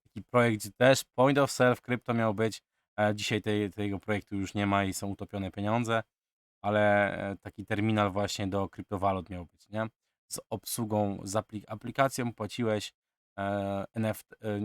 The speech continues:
nie N F T, tylko, e, e, jak mamy na telefonach,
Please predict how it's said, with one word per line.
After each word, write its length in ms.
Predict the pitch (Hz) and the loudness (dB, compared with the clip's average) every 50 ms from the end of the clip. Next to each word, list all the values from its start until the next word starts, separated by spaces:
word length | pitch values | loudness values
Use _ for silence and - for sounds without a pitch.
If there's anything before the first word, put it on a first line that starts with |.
| 107 - | -4 -4
nie 180 | 117 113 117 | -4 -2 0
N 60 | 113 113 | 0 0
F 140 | 110 - | -2 -2
T, 100 | - 113 | -4 -6
tylko, 600 | 104 110 98 - 110 107 107 107 107 107 107 104 - - | -6 -6 -6 -2 0 2 2 4 4 4 2 2 0 -2
e, 1600 | 107 107 104 104 101 101 104 101 101 101 101 101 101 101 101 101 101 101 101 - _ _ _ _ _ _ _ _ _ _ - 107 | -4 -4 -2 -2 -2 -4 -4 -4 -4 -4 -4 -6 -6 -6 -6 -6 -8 -8 -10 -12 _ _ _ _ _ _ _ _ _ _ -8 -6
e, 160 | 107 107 107 110 | -4 -2 0 0
jak 140 | 120 120 | 0 0
mamy 220 | 117 143 139 139 143 | 2 2 2 4 2
na 100 | 147 147 | 2 2
telefonach, 640 | 156 160 151 156 - 165 170 180 180 - - - | 2 2 2 2 2 2 2 2 0 0 -4 -18